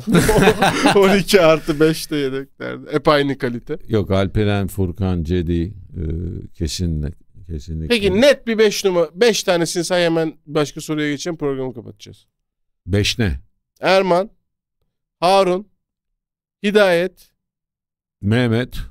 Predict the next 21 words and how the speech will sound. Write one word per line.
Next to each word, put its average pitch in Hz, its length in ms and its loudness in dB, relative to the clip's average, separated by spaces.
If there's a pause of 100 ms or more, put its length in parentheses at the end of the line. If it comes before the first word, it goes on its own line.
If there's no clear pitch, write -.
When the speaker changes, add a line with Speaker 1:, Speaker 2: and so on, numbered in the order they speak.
(300)
Speaker 1:
Dörde 185 340 4
kimi 202 240 0
koyuyorsun? 113 480 -6 (1600)
Mehmet'i 170 380 2
beş 233 220 2
koyacaksın. 113 580 -2
Speaker 2:
Mehmet, 139 160 0
Speaker 1:
Dörde 170 240 2
kimi 185 200 -4
Speaker 2:
Mehmet'i 123 180 -2
Speaker 1:
koyuyorsun? 117 260 -2
Speaker 2:
ikisine 127 340 -8
de 120 100 -6
koyabilirim. 98 680 -6
Dörde 110 300 -4
kimi 113 280 -8
koyayım? 98 380 -6 (1900)
Ersan. 117 440 -2 (1400)
Speaker 1:
Ben 180 120 -4
Mirsat'ı 196 420 -4
koyardım. 92 320 -14